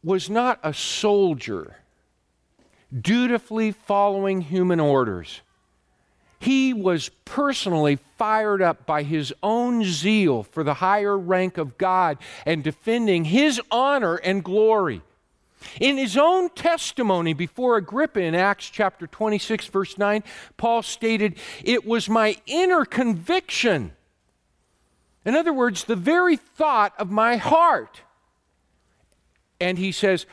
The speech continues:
"I must do all I can to oppose the name of Jesus of Nazareth."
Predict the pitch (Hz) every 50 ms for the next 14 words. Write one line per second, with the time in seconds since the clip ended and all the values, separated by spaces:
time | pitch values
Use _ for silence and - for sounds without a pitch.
0 | - - _ _ _ - 247 285 302 311 320 311 311 277 254 240 277 294 294 285
1 | - - - - - 233 262 277 285 285 269 - - 247 262 269 285 285 269 254
2 | 262 262 262 - - - 262 269 277 277 262 233 196 165 - - 208 202 190 -
3 | - - 247 247 240 262 254 196 170 - - 220 214 214 220 214 196 165 147 147
4 | 147 127 123 - - 202 233 226 214 170 196 190 - 202 190 143 151 165 165 165
5 | 160 156 151 104 120 117 104 87